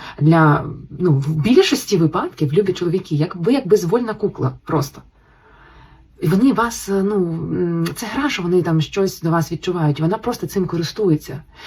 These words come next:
Вона, е, сумна, ви відразу, вона хоче, щоб ви її розвеселили, ви біжите веселити.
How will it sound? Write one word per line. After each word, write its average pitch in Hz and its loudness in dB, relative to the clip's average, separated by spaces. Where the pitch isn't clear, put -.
Вона, 208 2
е, 180 0
сумна, 226 -2
ви 190 4
відразу, 180 2
вона 190 2
хоче, 196 -2
щоб 190 0
ви 202 6
її 202 10
розвеселили, 196 4
ви 175 6
біжите 175 4
веселити. 151 -2